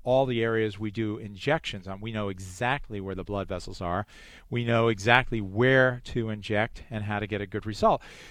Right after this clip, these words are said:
Someone who is doing it maybe with a little bit of training by that doctor and working independently, it scares me a lot. You know, the, the, the, the best thing that can happen is a poor cosmetic result. The worst thing that can happen is blindness, stroke, or other disaster. So,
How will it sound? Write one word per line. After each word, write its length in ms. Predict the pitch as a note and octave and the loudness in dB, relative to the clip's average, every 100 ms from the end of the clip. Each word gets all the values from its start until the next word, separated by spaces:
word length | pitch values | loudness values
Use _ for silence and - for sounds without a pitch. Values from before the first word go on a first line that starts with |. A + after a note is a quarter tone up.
| - | -14
Someone 560 | - - D3+ D3+ D3+ C#3 | -10 2 2 4 2 4
who 580 | A#2+ B2+ B2 A#2+ B2 B2 | 2 4 4 4 0 -4
is 140 | G2+ | -4
doing 280 | A#2+ B2 A#2+ | -2 0 0
it 200 | B2 B2 | 0 0
maybe 240 | A2 A2+ | -4 -4
with 120 | A2+ | -2
a 20 | A2+ | 0
little 160 | A2+ | 0
bit 100 | A2 | 0
of 60 | G#2+ | -4
training 420 | - A#2 A#2 A#2+ | -2 -2 -2 -2
by 160 | G#2+ G#2+ | -2 0
that 220 | G#2 - | 0 2
doctor 480 | C3+ D3 - D3+ B2+ | 4 4 2 0 0
and 160 | G#2 | -2
working 300 | A2 G#2+ A2+ | -4 -4 -6
independently, 680 | G2+ F#2+ - D#3 D#3 C#3 B2+ | -6 -6 -6 -6 -6 -4 -2
it 120 | G2 | -2
scares 380 | - C#3 C3 B2 | -2 2 2 2
me 160 | A2+ A2 | -4 -6
a 60 | F#2 | -8
lot. 420 | F2 E2+ G2+ D#3 - - - - | -8 0 2 0 -2 -14 -18 -6
You 80 | C3 | 2
know, 120 | A#2+ | 4
the, 180 | A#2+ A2 | 4 0
the, 440 | A#2+ B2+ A#2+ A#2+ - - - - | 0 4 4 2 -2 -18 -18 -8
the, 220 | C#3+ C3+ B2+ | -6 -6 -2
the 80 | C#3 | -2
best 480 | A2 A3 A#3+ - - | 4 6 6 4 -4
thing 160 | A2+ | -4
that 140 | G2+ F#2+ | -2 -4
can 140 | G2 | -6
happen 340 | G#2 G2 A2 G2+ | -4 -4 -4 -8
is 160 | F#2+ | -6
a 60 | G#2 | -8
poor 280 | - A2+ G2+ | -4 -4 -4
cosmetic 560 | G2 F#2 B2 D3 C3+ | -4 -6 -2 0 0
result. 360 | G#2 G2 G2+ - - - - - | -2 -2 -2 -2 -14 -20 -6 0
The 80 | |
worst 300 | D3 A#3+ C4+ | 8 8 8
thing 180 | - C#3+ | 0 0
that 120 | B2 | 0
can 140 | A#2+ A2 | -2 -4
happen 360 | A2 A2 B2 | -2 -2 -4
is 120 | G2+ G2 | -10 -8
blindness, 500 | G#2 A#2+ B2 A#2+ - | -2 0 0 -4 -8
stroke, 640 | - - B2+ A#2 C3 - | -14 -8 0 0 0 -10
or 360 | - G#2+ G#2+ A#2+ | -8 -4 -4 -2
other 220 | B2 A#2+ | 0 0
disaster. 560 | G#2 G2 G2+ F#2+ - F#2 | -4 -4 -4 -4 -8 -2
So, 180 | C3 | 0